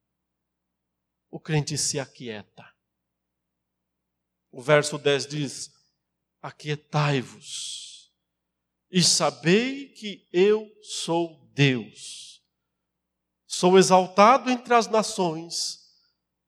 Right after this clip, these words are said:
sou exaltado na terra." Ou seja, tudo exalta ao Senhor.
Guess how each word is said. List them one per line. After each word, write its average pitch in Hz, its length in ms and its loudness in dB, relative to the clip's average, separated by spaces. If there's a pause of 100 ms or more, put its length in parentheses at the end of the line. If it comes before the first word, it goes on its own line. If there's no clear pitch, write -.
(160)
sou 127 360 -14
exaltado 147 680 -6
na 104 100 -14
terra." 101 460 -18 (1600)
Ou 131 120 -12
seja, 120 520 -4 (1900)
tudo 185 320 2
exalta 151 720 0
ao 107 260 -2
Senhor. 107 540 -16